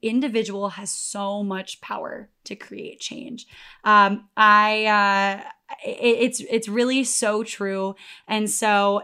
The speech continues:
if you are a young person who wants to create change, do not ever let somebody tell you that you can't. Don't ever let somebody tell you that you are unqualified. Don't ever let somebody tell you that you are too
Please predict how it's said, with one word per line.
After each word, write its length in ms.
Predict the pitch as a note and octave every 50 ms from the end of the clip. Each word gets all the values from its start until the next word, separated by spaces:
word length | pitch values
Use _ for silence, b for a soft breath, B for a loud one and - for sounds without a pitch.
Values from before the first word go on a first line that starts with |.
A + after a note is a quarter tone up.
| -
if 240 | - A3 G#3 G#3 G3+
you 200 | G#3 B3 C#4 D4+
are 240 | C#4+ C#4 C4+ C4 B3
a 80 | - G#3
young 320 | G3 G3+ A3 A3+ A#3 -
person 440 | - G3+ F#3+ F#3 - G3+ G3 F#3+ F3+
who 140 | F3+ G3 F3+
wants 340 | E3+ G3 F#3+ G3 G3 - -
to 80 | A3
create 340 | G#3+ - - G#3+ G#3+ G#3 G3+
change, 640 | G#3 - - G#3 F#3 F#3 F#3 F#3+ F#3 F3 - - _
do 360 | - A#3+ B3 C#4+ D#4 D#4+ D#4+ C#4+
not 360 | A#3+ G#3 G3+ G3 G3 G3 - _ -
ever 280 | A3 G#3+ A3 A#3+ B3+ B3
let 240 | A3 G#3+ G3+ G#3 -
somebody 400 | - G#3 G3 G3 G3+ G#3+ G#3+ G#3
tell 240 | - - G#3+ G#3 G3+
you 260 | G3+ G3+ F#3+ G3 F#3+ B B B B B
that 80 | G#3+ G3+
you 140 | G3+ G3 -
can't. 520 | - - - G#3 G#3 A#3 - - - - b b b b b b b
Don't 180 | - G#3+ G#3+ A3
ever 220 | G#3+ G#3+ A3 A3+
let 160 | A3 A3+ A3+
somebody 340 | - - A3 G#3+ G#3+ A3 G#3+
tell 220 | A3 - A3 G#3+ G#3
you 180 | G3+ G#3 G3+
that 140 | G3+ G3+ -
you 120 | G3 G3
are 120 | F#3+ F#3+ -
unqualified. 1000 | G#3 G#3 G3+ F#3+ - - - F#3 F#3 F#3+ G3+ A#3 A#3 - C4 C4 C4+ C#4 D#4 D4+ D#4+ B B B B B
Don't 240 | B3 B3 B3 B3 -
ever 300 | A3+ B3 A#3 C4 D4+ D#4
let 220 | C#4+ D4+ C#4+ D4
somebody 440 | - - A#3+ A#3 A#3+ A#3+ A#3+ A#3 A#3
tell 280 | A3+ - - A3 G#3+ G#3
you 160 | G3+ G3 F#3+
that 120 | G3 F#3+
you 160 | G3 G3+ G3 G3
are 200 | F3+ E3+ E3+ -
too 580 | - - _ - C4 C4+ C4 C4 C4 C#4 C4